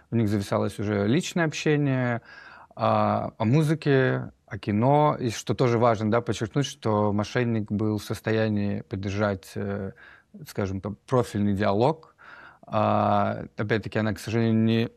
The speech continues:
у нас не было там полноценной переписки, мы не можем сказать, насколько это был глубокий диалог, насколько это было глубокое общение, но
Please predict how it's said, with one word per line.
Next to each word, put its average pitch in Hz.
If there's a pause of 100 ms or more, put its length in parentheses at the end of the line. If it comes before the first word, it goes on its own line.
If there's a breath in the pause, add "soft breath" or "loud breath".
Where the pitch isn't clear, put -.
у 147
нас 131
не 139
было 110
там 107
полноценной 113
переписки, 117
мы 110
не 110
можем 110
сказать, -
насколько 107
это 104
был 104
глубокий 127
диалог, 120
насколько 101
это 101
было 101
глубокое 107
общение, 98
но 113